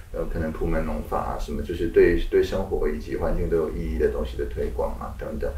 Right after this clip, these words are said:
那从那个角度来看，其实也，也，也可以这样说，确实是如此。因为从那个时候开始，我的工作大概就比较考虑他的公共利益，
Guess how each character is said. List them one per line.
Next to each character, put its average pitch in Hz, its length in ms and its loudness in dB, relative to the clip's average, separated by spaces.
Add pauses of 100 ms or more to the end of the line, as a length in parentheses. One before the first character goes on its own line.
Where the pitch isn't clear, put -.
(280)
那 113 120 8
从 107 220 2
那 151 80 4
个 156 80 8
角 - 180 4
度 92 80 2
来 80 120 4
看， 87 180 -2
其 82 240 -2
实 80 260 -6 (100)
也， 80 220 0
也， 82 240 2
也 80 100 0
可 - 140 4
以 - 60 6
这 - 80 0
样 76 120 4
说， 69 240 4 (100)
确 - 160 2
实 - 140 -4
是 82 120 -4
如 - 200 -4
此。 - 240 -8
因 95 80 -6
为 98 140 -2 (360)
从 101 160 -2
那 107 100 6
个 107 80 8
时 - 160 2
候 92 120 4
开 87 200 -2
始， - 180 -4
我 - 160 2
的 - 240 2
工 87 160 -4
作 90 160 0
大 - 120 0
概 82 120 4
就 80 160 0
比 - 200 -6
较 - 420 2
考 - 160 0
虑 78 180 -4
他 - 80 -2
的 76 140 0
公 - 180 -4
共 71 160 -4
利 69 60 -2
益， - 160 -2